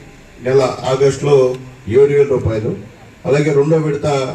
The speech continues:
అక్టోబర్లో ఏడు వేల రూపాయలు, అలాగే మూడో విడత జనవరిలో ఆరు వేల రూపాయలు ఇస్తున్న సంగతి కూడా ఒకసారి మళ్ళీ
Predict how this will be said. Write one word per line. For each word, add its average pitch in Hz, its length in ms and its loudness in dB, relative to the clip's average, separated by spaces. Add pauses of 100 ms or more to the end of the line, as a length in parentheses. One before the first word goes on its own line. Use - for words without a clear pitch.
(120)
అక్టోబర్లో 143 600 0 (440)
ఏడు 135 200 2
వేల 127 180 2
రూపాయలు, 101 380 -2 (460)
అలాగే 147 240 2 (100)
మూడో 156 280 0
విడత 143 240 -2 (460)
జనవరిలో 143 460 2 (200)
ఆరు 131 180 2
వేల 131 180 2
రూపాయలు 123 420 -2 (540)
ఇస్తున్న 127 240 -8 (100)
సంగతి 123 340 -4
కూడా 123 180 2 (340)
ఒకసారి 123 360 -4
మళ్ళీ 113 160 -6